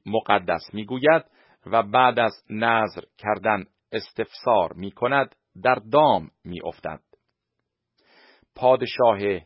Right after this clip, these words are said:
حکیم شریران را پراکنده می‌سازد و چوم را بر ایشان می‌گرداند. روح انسان چراغ خداوند است که تمامی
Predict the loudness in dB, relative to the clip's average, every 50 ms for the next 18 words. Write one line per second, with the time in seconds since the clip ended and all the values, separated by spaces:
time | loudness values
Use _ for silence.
0 | _ _ _ -6 -6 -6 -6 -6 -6 -6 -4 -4 -6 -8 -12 -12 -2 0 2 2
1 | 2 2 0 -2 0 0 0 0 0 0 0 0 0 0 0 -2 -4 -6 -6 -4
2 | -4 -6 -6 -6 -6 -4 -4 -4 -2 -2 -2 -4 -4 _ _ _ -16 -6 -4 -4
3 | -4 -4 _ -14 -12 -6 -2 -2 0 0 -2 -2 0 2 4 4 4 2 0 -6
4 | _ _ _ _ _ _ -10 -4 -2 0 0 0 -2 -6 _ -14 -14 -14 -10 -6
5 | -4 -2 -2 -4 -6 -10 -16 _ _ -12 -10 -8 -8 -8 -6 -4 -4 -4 -4 -4
6 | -6 -6 -8 -10 -12 -16 _ _ _ _ _ _ _ _ _ _ _ _ _ _
7 | _ _ _ _ _ _ _ _ _ _ _ _ _ _ -2 -2 0 2 4 2
8 | 2 2 0 -2 0 2 2 2 0 -4 -10 -6 -2 2 4 4 4 4 2 -4
9 | -6 -4 -2 0 2 2 2 2 0 2 2 2 2 0 -2 -6 -14 -14 -10 -6
10 | -6 -4 -2 -4 -4 -4 -4